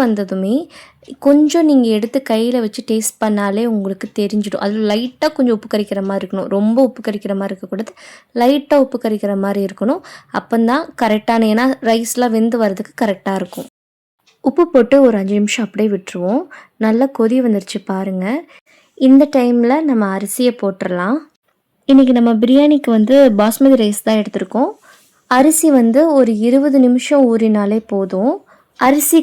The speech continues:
கழுவின தண்ணியெல்லாம் நல்லா வடிச்சு எடுத்துக்கோங்க. பாத்திரத்தோட அப்படியே அந்த தண்ணியோட கொட்டிடக்கூடாது. நம்ம கையில எடுத்து போடுறது பெஸ்ட். அப்படி இல்லாட்டி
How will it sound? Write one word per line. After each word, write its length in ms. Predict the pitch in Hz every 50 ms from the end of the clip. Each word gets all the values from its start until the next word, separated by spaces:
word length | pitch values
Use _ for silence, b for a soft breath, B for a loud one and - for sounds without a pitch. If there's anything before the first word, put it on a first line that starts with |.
| 320 -
கழுவின 340 | 262 247 247 240 240 226 220 220 226
தண்ணியெல்லாம் 480 | 214 226 247 254 233 214 233 285 311 285
நல்லா 180 | 233 214 226 247 247 226
வடிச்சு 280 | 214 202 226 - - 262
எடுத்துக்கோங்க. 560 | 226 220 - - 208 - - 196 190 190 190 208 269 349 427 - _ _ _ _ _ _ _ _ _ _ _ _ _ _ _ _ _ -
பாத்திரத்தோட 720 | 262 254 262 285 294 294 - 320 285 285 285 - 247 240 233 269 277 240
அப்படியே 280 | 220 - - 233 262 277
அந்த 100 | 277 262 233 -
தண்ணியோட 380 | 226 214 214 226 233 240 247 254 254 -
கொட்டிடக்கூடாது. 720 | 226 214 - 226 226 226 226 208 196 196 190 185 190 262 330 427 - B B B B B -
நம்ம 180 | 214 214 208 208 -
கையில 340 | 214 214 247 277 294 311 285 247
எடுத்து 220 | 226 214 - 240 247
போடுறது 380 | 240 226 220 214 220 208 240 208 202
பெஸ்ட். 240 | 208 208 - - - - -
அப்படி 200 | 196 - - 226 220
இல்லாட்டி 280 | 208 220 226 226 302